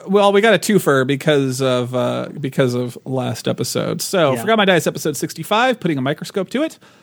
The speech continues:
Speaker 1: and Forgot My Dice episode sixty-six, kind of half dabbing. Uh, we talked about Microscope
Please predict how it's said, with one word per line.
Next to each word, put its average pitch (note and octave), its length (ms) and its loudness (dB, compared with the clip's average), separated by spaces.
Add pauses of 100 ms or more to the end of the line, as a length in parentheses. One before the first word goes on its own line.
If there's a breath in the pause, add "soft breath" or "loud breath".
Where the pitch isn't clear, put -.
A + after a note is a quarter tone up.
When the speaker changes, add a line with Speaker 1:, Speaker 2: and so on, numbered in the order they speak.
(240 soft breath)
Speaker 1:
and A3 180 2
Forgot C#4 200 0
My C#4+ 120 0
Dice C#4 340 -2
episode G3+ 340 -2
sixty-six, G#3 600 -2
kind A3 440 -2
of F#3 120 0
half G3 260 2
dabbing. D3+ 480 0 (420 soft breath)
Uh, D3 160 2
we F#3+ 120 0
talked G3 280 -2
about F#3 300 2
Microscope A#3 680 -2